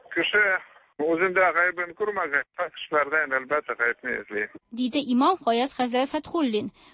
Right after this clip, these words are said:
Speaker 2: Красноярскида мәчет берәү генә булу сәбәпле, намазга килгәннәр арасында сыймаучылар да күп икән.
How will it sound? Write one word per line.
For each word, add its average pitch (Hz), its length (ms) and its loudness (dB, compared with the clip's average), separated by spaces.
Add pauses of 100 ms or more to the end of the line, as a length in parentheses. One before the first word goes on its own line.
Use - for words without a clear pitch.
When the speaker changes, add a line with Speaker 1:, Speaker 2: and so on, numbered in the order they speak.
(100)
Speaker 2:
Красноярскида 311 840 2
мәчет 285 420 2
берәү 247 240 2
генә 240 220 2
булу 233 240 -2
сәбәпле, 349 480 2
намазга 233 480 0
килгәннәр 220 560 -4
арасында 233 580 0
сыймаучылар 269 800 2
да 226 80 -2
күп 220 240 -6
икән. 226 380 -6